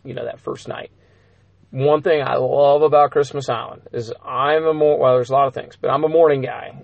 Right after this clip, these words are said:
and I get up early, and, uh, we're gonna be up, you know, probably before daylight, so we up, be up about five o'clock in the morning, and, uh, they,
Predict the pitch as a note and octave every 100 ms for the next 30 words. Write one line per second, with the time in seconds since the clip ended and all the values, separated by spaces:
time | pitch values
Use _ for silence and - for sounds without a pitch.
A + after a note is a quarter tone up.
0 | - B2 B2 C3+ C#3 D3 C#3+ C#3+ C#3+ C#3+
1 | C#3 D3+ - B2+ A#2+ B2 B2 B2+ B2 -
2 | B2+ C3+ C#3+ B2+ C#3 C#3+ - _ - C3
3 | C3 A#2+ C#3 C#3 C#3+ C3+ C3+ C3+ C3 -
4 | - B2+ A#2+ C#3+ D3 D3+ C3 C3+ D3+ -
5 | - B2+ C3 B2+ - C3 B2+ - C3+ B2
6 | C3+ C3 C3+ - C#3+ C3+ C3+ C3+ - C3
7 | C3+ C3+ B2 B2+ C3+ _ _ _ _ _
8 | B2+ C3 B2 B2 B2 A#2+ A#2+ C3 A#2+ A#2
9 | A#2+